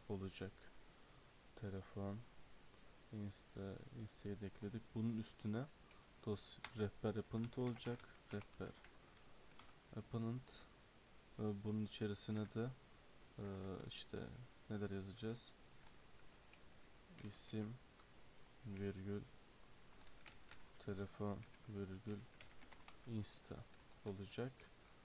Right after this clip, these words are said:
Yani rating olacak. Şu an bir yanlışlık yapmadık. Sonra dosya nokta close. Kapatalım dosyayı ve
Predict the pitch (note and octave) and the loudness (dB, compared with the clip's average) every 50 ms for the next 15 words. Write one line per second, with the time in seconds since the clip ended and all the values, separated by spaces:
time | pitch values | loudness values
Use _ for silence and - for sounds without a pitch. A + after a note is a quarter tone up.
0 | - - - - - - G2+ G2 G2 G2+ G2+ G2 G2+ G2+ G#2+ G#2+ G#2+ A2 - - | -16 -16 -12 -8 -6 -4 -2 -2 0 0 0 2 4 6 6 6 4 4 2 0
1 | A#2+ A2+ - A#2 A2+ A2+ A2+ A2+ B2+ A#2+ A#2 A#2 - - - - - - - - | -2 0 2 2 2 2 2 2 2 0 0 0 -2 -6 -10 -12 -12 -14 -14 -14
2 | - - - - - - - - - - - - - - - - - - - - | -14 -14 -14 -14 -14 -14 -14 -14 -14 -14 -8 -2 -2 -2 -2 -4 -12 -14 -14 -14
3 | - - - - - G#2 G2 G2 G2+ F#2 G2+ G2 G2+ G2 G2+ G2+ G2+ - - - | -14 -12 -6 -2 2 2 4 4 2 2 2 2 4 4 4 4 2 2 0 0
4 | - - G2+ A2 G#2+ G#2 A2+ A2 - - - A2 G#2 G2+ G#2 G2+ G2+ G2+ F#2+ - | 0 0 2 2 2 2 2 0 -2 -2 2 4 4 6 6 4 4 2 2 2
5 | - A2 G#2 G2+ - - - - A2 G#2 G2 F2 - - - - - - - - | 4 4 4 4 4 0 0 4 4 6 6 4 2 -2 -8 -12 -12 -14 -14 -14
6 | - - - - - - - - - - - - - - - - - G#2+ G2+ G2 | -16 -16 -16 -16 -16 -16 -16 -16 -16 -14 -14 -14 -14 -14 -8 -4 0 0 0 0
7 | - - - - G2 - A2+ A2+ - - - - - - - - - - - - | -2 -4 0 0 0 0 0 -4 -6 -10 -12 -12 -12 -12 -12 -12 -12 -12 -12 -12
8 | - - - - - - G#2 G2+ G#2 G#2+ A2 B2 B2+ - - - - - - - | -12 -12 -12 -6 0 2 4 6 6 6 6 4 2 -2 -6 -8 -8 -10 -10 -12
9 | - - - - - - - - - - - - - - - G#2+ - - G#2 - | -12 -12 -14 -12 -12 -12 -12 -12 -14 -14 -14 -12 -8 -6 -4 -4 -2 -2 -2 0
10 | - G2+ G#2 G#2+ G#2+ G#2 G#2 G#2 - - - - G#2+ G#2+ G#2+ A2+ A#2+ - - - | 0 2 2 4 4 4 2 2 0 -2 -2 0 2 2 2 0 -2 -4 -10 -14
11 | - - - - - - - G2+ G2+ G2+ G#2 | -14 -14 -14 -14 -12 -6 0 2 2 2 2